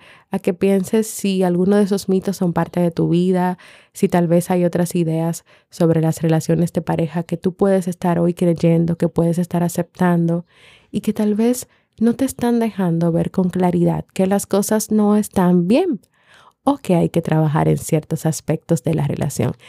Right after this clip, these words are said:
Si es así, este es el momento de cuestionar esa idea o esas ideas, de poner sobre una balanza el coste y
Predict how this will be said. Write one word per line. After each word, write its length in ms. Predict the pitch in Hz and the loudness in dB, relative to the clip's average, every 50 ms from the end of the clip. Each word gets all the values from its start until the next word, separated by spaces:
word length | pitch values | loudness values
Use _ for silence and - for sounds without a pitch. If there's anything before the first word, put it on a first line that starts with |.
| - - _ | -20 -20 _
Si 300 | _ - - - 214 202 | _ -10 -4 -2 0 2
es 160 | 226 233 - - | 2 2 2 0
así, 440 | 285 269 - - 247 240 294 - _ _ _ _ _ _ _ _ _ _ | -2 -2 -2 -4 -4 -6 -6 -8 _ _ _ _ _ _ _ _ _ _
este 160 | - 139 - 190 | -12 -6 -6 -4
es 100 | 170 - | 0 2
el 80 | 180 | 2
momento 540 | 180 175 165 165 160 156 160 156 - 190 196 | 2 4 4 2 2 2 0 -2 -2 -2 -2
de 160 | 180 160 156 | -2 -2 -4
cuestionar 640 | - - 156 - - 156 147 147 147 147 151 185 - _ - | -4 -4 -4 -2 -2 -2 0 0 0 -2 -4 -6 -8 _ -2
esa 320 | 160 160 156 - - 160 | 0 0 0 0 0 -2
idea 460 | 160 156 156 156 156 160 170 - - _ | 0 0 0 0 0 -2 -4 -6 -6 _
o 320 | - 160 147 147 - - _ _ - | -2 0 0 -2 -2 -6 _ _ -4
esas 360 | - 156 143 - 175 156 - | -2 -2 -2 -2 -4 -4 -2
ideas, 500 | 156 156 151 160 160 170 240 330 - - - - - - - _ - | -2 -2 -2 -2 -2 -4 -4 -6 -8 -12 -14 -18 -20 -20 -20 _ -2
de 160 | 170 170 165 | 0 0 2
poner 340 | - - 170 170 160 156 - | 2 2 2 2 2 0 -2
sobre 300 | - 185 175 170 165 160 | -2 -2 0 0 2 2
una 220 | 160 160 165 160 | 0 0 0 0
balanza 500 | 160 160 156 160 156 160 156 - - - - _ | 0 0 0 0 0 0 -2 -2 -4 -6 -6 _
el 280 | - 165 160 160 156 - | -2 0 0 0 -2 -4
coste 600 | _ - 226 233 233 - - _ - 180 190 - _ - | _ -2 -2 -2 -2 -4 -8 _ -6 -6 -6 -8 _ -2
y 280 | 233 247 254 247 - | 0 0 0 0 -4